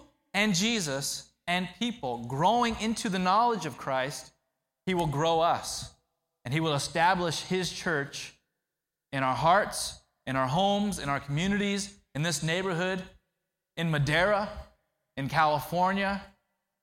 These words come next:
in the world. Amen? But it happens when we grow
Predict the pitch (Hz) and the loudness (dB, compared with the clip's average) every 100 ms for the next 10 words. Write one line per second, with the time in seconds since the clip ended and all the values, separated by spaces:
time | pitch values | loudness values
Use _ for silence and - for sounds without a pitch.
0 | - 143 151 147 139 110 107 - 139 160 | -6 -2 0 0 0 -2 -6 -8 -2 0
1 | 220 208 - _ _ _ _ _ _ _ | 0 -2 -10 _ _ _ _ _ _ _
2 | _ _ - 151 147 208 226 180 156 156 | _ _ -4 -2 2 2 4 0 0 -2
3 | 147 139 139 156 165 170 165 | -2 0 2 2 2 0 -4